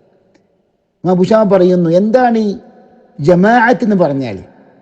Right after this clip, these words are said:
ജമാഅത്തിനെ അവ-, അവലംബിക്കണം, ജമാഅത്തിൻ്റെ കൂടെ ഉണ്ടായിരിക്കണം, ജമാഅത്താണ് വിജയിച്ച രക്ഷപ്പെട്ട വിഭാഗം എന്നൊക്കെ നമുക്ക് ഹദീസുകളിൽ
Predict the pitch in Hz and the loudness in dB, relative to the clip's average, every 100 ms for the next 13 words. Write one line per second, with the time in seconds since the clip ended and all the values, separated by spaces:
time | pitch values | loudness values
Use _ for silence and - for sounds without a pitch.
0 | _ _ _ _ - 120 160 170 202 233 | _ _ _ _ -14 -4 0 2 2 2
1 | 247 170 247 240 240 190 180 170 170 180 | 0 -2 -6 -4 -2 0 0 0 0 2
2 | 180 175 175 175 151 104 - - 123 147 | 2 0 -2 -4 -4 -8 -18 -16 -8 -4
3 | 165 208 202 214 220 208 170 165 180 165 | -2 0 -2 -4 -2 -2 -2 2 2 2
4 | 156 156 156 139 160 147 117 - - _ | 0 0 0 -4 -4 -6 -6 -12 -20 _
5 | _ - 127 143 160 202 226 - 208 185 | _ -14 -6 -4 0 2 2 0 2 2
6 | 175 175 196 - - - _ _ _ _ | 0 -4 -8 -18 -20 -20 _ _ _ _
7 | _ _ _ _ _ _ _ 143 160 175 | _ _ _ _ _ _ _ -2 2 2
8 | 214 180 208 196 - 156 151 - 247 - | 0 -2 -2 -2 -6 -6 -6 -2 -2 -2
9 | 196 - 180 - - 147 151 156 147 123 | -4 -2 -4 -8 -8 -6 -2 -2 -2 -6
10 | - 160 190 190 190 180 160 - 175 - | -8 -6 -4 -2 -2 -2 -2 -2 -4 -6
11 | - 156 165 - 156 | -10 -4 -4 -2 -4